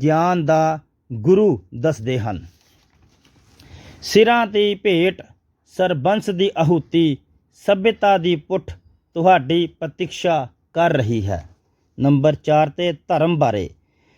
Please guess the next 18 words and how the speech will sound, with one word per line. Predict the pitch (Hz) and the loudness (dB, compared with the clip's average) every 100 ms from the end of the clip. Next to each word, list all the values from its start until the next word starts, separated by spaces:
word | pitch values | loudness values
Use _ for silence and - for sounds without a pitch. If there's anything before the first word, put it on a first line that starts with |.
| _ _ _ _ _ _ | _ _ _ _ _ _
ਸੀਰਤ | - 202 220 226 | 0 2 2 -4
ਸਾਹਿਬ | 214 214 220 220 - _ | 0 4 4 2 -4 _
ਧਰਮ | 214 190 185 180 | -4 -2 -2 -2
ਦੀ | 202 | -2
ਗੱਲ | 165 175 180 | 2 0 0
ਕਰਦੇ | 180 160 135 165 143 - _ _ _ 156 | -2 -4 -2 -2 -2 -6 _ _ _ -2
ਆਖਦੇ | 170 165 180 190 | -2 0 2 2
ਹਨ | 156 95 87 _ - | 2 -2 -8 _ -8
ਕਿ | 175 | -8
ਧਰਮ | 147 196 160 175 | -4 -2 0 0
ਨੇ | 185 180 | 0 0
ਮਨੁੱਖ | 175 165 165 - | 0 0 -2 -2
ਨੂੰ | 180 165 147 135 - _ | 0 2 0 -4 -16 _
ਸਹੀ | - 190 170 180 | -4 0 4 4
ਰਾਹ | 160 175 180 | 2 2 2
ਦੱਸਣੀ | 170 143 139 139 | 0 -2 -2 -2
ਸੀ, | 143 135 - _ _ | -4 -6 -8 _ _
ਪਰ | 160 170 | -4 -4